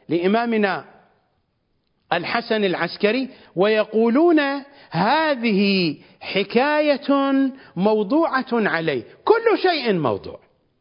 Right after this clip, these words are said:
تفسير جابر موضوع، كتب جابر موضوعة، أحاديث الرجعة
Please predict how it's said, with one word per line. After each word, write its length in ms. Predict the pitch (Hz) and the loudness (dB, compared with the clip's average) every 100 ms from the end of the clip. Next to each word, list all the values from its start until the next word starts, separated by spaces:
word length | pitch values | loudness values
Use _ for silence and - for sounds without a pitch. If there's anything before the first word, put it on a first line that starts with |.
| _ _ _ _ - | _ _ _ _ -2
تفسير 460 | 170 - 233 254 233 | -2 0 2 2 2
جابر 520 | 226 247 226 240 220 | 2 0 2 0 2
موضوع، 500 | 185 175 165 143 - - - _ _ _ _ _ _ _ _ _ _ - | 0 0 2 0 -2 -18 -20 _ _ _ _ _ _ _ _ _ _ -2
كتب 440 | 226 226 226 226 | -2 0 0 0
جابر 640 | 180 233 233 233 226 226 | 2 2 2 -2 0 -2
موضوعة، 760 | 233 202 185 175 180 151 - - - _ _ _ _ _ _ 170 | -2 0 0 0 0 0 -2 -18 -20 _ _ _ _ _ _ -6
أحاديث 540 | - 196 180 233 - | -2 -4 -2 -4 0
الرجعة 840 | 220 190 247 202 226 - 233 233 | 0 2 0 -2 -4 -4 -4 -4